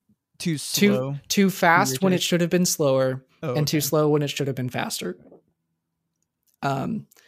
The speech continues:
Speaker 2: like, they skipped over things, like, they ran right through things that I feel like could have, uh, could have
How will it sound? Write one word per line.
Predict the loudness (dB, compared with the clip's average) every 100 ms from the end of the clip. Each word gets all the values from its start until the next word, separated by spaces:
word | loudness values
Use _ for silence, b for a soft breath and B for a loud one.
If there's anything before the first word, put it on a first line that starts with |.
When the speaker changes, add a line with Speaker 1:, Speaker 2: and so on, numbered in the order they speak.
| b b b b
Speaker 2:
like, | 0
they | 2
skipped | 0 0 2 2 4
over | 4 2
things, | 2 2 2 -2 -4 -8 _ _ _ _ _ _ _ -8 0
like, | 4
they | 4 2 -2 _ -10
ran | -4 2 4 4
right | 2 0
through | -2 -4 -4
things | -2 -2 -2 -2 -4 B B B B
that | 0
I | 2
feel | 4 4
like | 4 0
could | 0
have, | 0 0 -4 -6
uh, | -4 -2 -4 -6 -12 _ _ _ _ _ _ _ -14
could | -4 -2
have | -2 -6